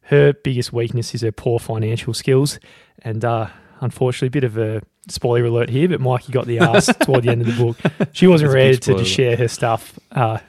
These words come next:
Speaker 1: as much as all the other colleagues.
Speaker 2: Yeah, it's nowhere near on the same level, just something basic as financial skills. And,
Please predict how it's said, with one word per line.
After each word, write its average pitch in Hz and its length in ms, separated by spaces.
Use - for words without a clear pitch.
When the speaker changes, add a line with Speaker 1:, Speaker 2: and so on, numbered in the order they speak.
Speaker 1:
as 113 180
much 117 180
as 113 120
all 113 80
the 110 100
other 110 160
colleagues. - 420
Speaker 2:
Yeah, 104 160
it's - 140
nowhere 127 260
near 101 160
on 95 80
the 95 60
same 92 300
level, 92 260
just 95 160
something 104 240
basic 98 380
as 95 80
financial 95 480
skills. 95 340
And, 95 180